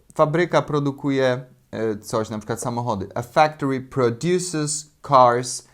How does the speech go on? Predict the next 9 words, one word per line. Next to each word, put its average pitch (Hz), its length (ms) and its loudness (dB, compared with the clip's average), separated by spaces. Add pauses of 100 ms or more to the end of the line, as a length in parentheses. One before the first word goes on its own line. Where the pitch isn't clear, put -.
(200)
Albo 165 440 2
na 147 100 -2
przykład 135 320 -6
z 117 180 -12
tym 127 160 -6
wytwarzać 135 640 -2 (200)
kwiatki, 160 680 -4 (120)
e, 120 180 0 (220)
rośliny 139 460 -4